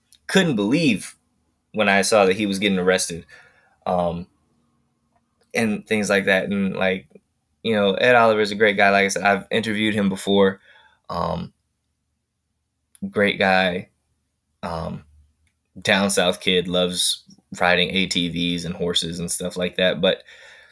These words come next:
these guys are getting all this idle time because of the pandemic, and we're starting to see the negative aspects of it. Um,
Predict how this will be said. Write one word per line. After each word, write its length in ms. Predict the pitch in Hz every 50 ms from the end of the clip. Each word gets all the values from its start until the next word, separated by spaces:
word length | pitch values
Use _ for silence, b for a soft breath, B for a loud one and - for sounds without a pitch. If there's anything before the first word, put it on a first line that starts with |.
| B B B _ _ _ _ _ _ _ _ _ _ _ _ _ _ _ _ _ _ _ _ _ _ _ _ _ _ _ _ _ _ _ _ _ _ _ _ _ _ _ _ _ _ _ _ -
these 200 | 123 120 113 -
guys 420 | 123 120 123 123 120 117 107 -
are 120 | - 113
getting 260 | 104 110 107 104 101 98
all 140 | 104 107
this 180 | 104 107 - -
idle 240 | 107 104 101 101 98
time 320 | - 104 101 101 101 98
because 300 | 95 95 - 107 101 95
of 80 | 95 98
the 80 | 95
pandemic, 580 | - 110 95 92 92 92 98 98 98 95 90 - -
and 360 | 98 98 98 95 92 90 - _ _ - -
we're 240 | - 98 104 107 101
starting 560 | - - - - 110 104 101 101 101 98 95
to 200 | 98 - 92 92
see 840 | 95 - - - - - - 120 110 104 98 95 90 82 87 - - _ _ _ _ _ _ _ _ _ _ _ _ _ _ _ _ _ _ _ _ _ _ - - - - -
the 420 | 101 98 95 92 92 92 92 92 92
negative 500 | 95 92 90 90 92 90 90 92 95 92
aspects 480 | 90 90 90 - - - - - -
of 120 | - - -
it. 140 | - - 80 78 - - -
Um, 400 | 90 87 85 90 90 92 -